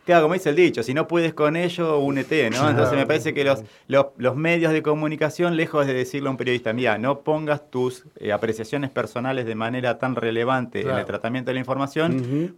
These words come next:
Speaker 1: potencian eso, o por lo menos, este, lo, lo asumen como algo valioso,
Speaker 2: Ujú.
Speaker 1: porque creen que también ahí es donde está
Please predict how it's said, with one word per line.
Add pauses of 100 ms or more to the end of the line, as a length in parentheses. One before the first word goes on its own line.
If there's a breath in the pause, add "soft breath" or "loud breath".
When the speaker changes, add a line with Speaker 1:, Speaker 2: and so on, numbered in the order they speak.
(160)
Speaker 1:
potencian
eso,
o
por
lo
menos,
este, (500)
lo,
lo
asumen
como
algo
valioso,
Speaker 2:
Ujú.
Speaker 1:
porque
creen
que
también
ahí
es
donde
está